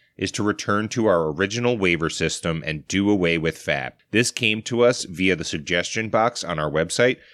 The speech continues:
which is very surprising because I didn't think anybody even knew we had a suggestion box, despite me saying it a hundred times.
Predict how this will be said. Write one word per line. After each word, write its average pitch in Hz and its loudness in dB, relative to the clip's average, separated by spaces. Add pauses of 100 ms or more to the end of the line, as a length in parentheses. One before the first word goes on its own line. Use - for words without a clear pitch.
(180)
which - -2 (260)
is 104 0
very 151 2
surprising 131 2
because 107 -2
I 120 4
didn't 135 0
think 131 -2
anybody 127 2
even 123 -2
knew 160 4
we 113 4
had 92 2
a 78 -4
suggestion 85 -2
box, 85 0
despite 98 -2
me 85 -4
saying 85 -4
it 73 -2
a 76 -4
hundred 69 -8
times. 78 -6